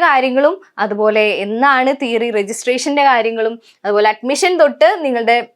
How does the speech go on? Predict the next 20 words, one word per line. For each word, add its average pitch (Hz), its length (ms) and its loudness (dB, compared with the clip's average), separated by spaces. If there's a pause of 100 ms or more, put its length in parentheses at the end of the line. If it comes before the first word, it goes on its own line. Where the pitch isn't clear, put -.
മാർക്ക് 240 360 0
ഡിക്ലെയർ 247 500 2
ചെയ്യുന്ന 262 300 0
വരെയുള്ള 240 300 0
കാര്യങ്ങൾ 226 520 -4
കംപ്ലീറ്റ് 254 600 -2 (380)
ഈ 247 120 0
ഒരു 240 120 2
അക്കാദമിക് 226 520 -2
കലണ്ടറിൽ 214 440 -2
ഉണ്ട്. 214 340 -2 (260)
അത് 214 480 0 (120)
ജൂലൈ 247 420 0
സെഷനും 285 480 -2
ജാനുവരി 247 500 0
സെഷന്റെയും 285 500 -2
സെപ്പറേറ്റ് 254 500 -2
ആയിട്ട് 254 220 0
കൊടുത്തിട്ടുണ്ട്. 214 520 -4
അപ്പൊ - 460 -6